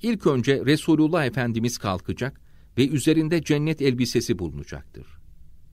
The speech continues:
Elinde Livaül Hamd denilen bayrak olacaktır. Peygamberler ve bütün insanlar bu bayrağın altında duracaktır. Mahşer halkı hesabın başlaması için sırayla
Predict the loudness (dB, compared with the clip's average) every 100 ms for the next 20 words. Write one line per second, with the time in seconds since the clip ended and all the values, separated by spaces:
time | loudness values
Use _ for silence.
0 | -20 -20 -20 -20 -20 -20 -8 0 0 0
1 | 0 0 0 -8 -14 -2 2 2 2 2
2 | 0 -2 -2 -2 -4 -8 -4 0 2 2
3 | 0 0 0 2 0 -2 -8 -10 -14 -16
4 | -18 -20 -20 -20 _ _ -20 -20 -20 -20
5 | -20 -20 -20 -20 -6 -2 0 0 0 0
6 | 0 -2 -2 -4 -4 -2 -2 -2 -2 -2
7 | -2 -2 0 0 2 2 2 0 0 -2
8 | -4 -6 -10 -12 -14 -16 -18 -18 -16 -16
9 | -16 -20 -20 -20 -20 -20 -20 -20 -20 -20
10 | -12 -4 -2 -2 -2 -2 -2 -4 -2 -4
11 | -4 -8 -8 0 0 2 2 2 2 0
12 | 0 0 0 -2 -4 -6 -2 -2 -2 -8
13 | -16 -10 0 2 2 0 -2